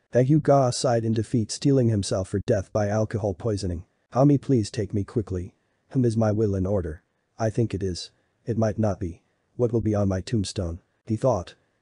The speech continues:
"Here lies Hiashi Hyuga, the fool that tried to drink with the fifth Hokage." "Hiashi."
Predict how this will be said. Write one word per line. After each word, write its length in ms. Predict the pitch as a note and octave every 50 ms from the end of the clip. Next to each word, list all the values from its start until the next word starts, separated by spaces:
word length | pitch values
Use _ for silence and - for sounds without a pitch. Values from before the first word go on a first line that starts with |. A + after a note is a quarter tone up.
| _
"Here 220 | _ - D#3 D3+ C#3+
lies 340 | B2+ A#2+ A#2 A#2+ A#2+ A#2 -
Hiashi 400 | B2+ A#2+ A#2 A#2+ A#2+ - A#2+ G#2
Hyuga, 380 | A2+ G#2+ - - G#2+ G2+ G2
the 80 | F#2+ G2+
fool 300 | - - C#3 B2+ A2+ G#2
that 180 | G#2 G#2+ G2+
tried 260 | - - B2+ A#2 A2+ G2+
to 60 | - G#2+
drink 320 | G2 A2+ A2 G2 F#2+ -
with 100 | G#2+ F#2+
the 80 | - G2
fifth 240 | - - A#2+ - -
Hokage." 520 | A2 G2 - G2+ F2+ - F#2 E2 D#2 E2 _
"Hiashi." 720 | - A#2 B2 B2+ B2+ - - A#2+ A2 G2+ F2 F2 G2 G#2+